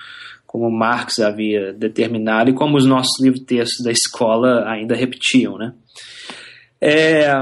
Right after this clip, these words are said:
depois, é, teve outras, outras, é, outras influências formativas, né? Eu comecei a estudar melhor, mais, um pouco mais sobre, é, a, quando eu, quando eu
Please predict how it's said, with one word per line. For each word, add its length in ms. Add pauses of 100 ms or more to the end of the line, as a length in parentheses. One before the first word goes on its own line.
(520)
depois, 520 (640)
é, 260
teve 440
outras, 380 (260)
outras, 520 (680)
é, 500 (420)
outras 480
influências 640
formativas, 800
né? 240
Eu 420
comecei 380
a 20
estudar 420
melhor, 560
mais, 380
um 60
pouco 260
mais 240
sobre, 560 (840)
é, 640 (1080)
a, 520
quando 200
eu, 220
quando 180
eu 260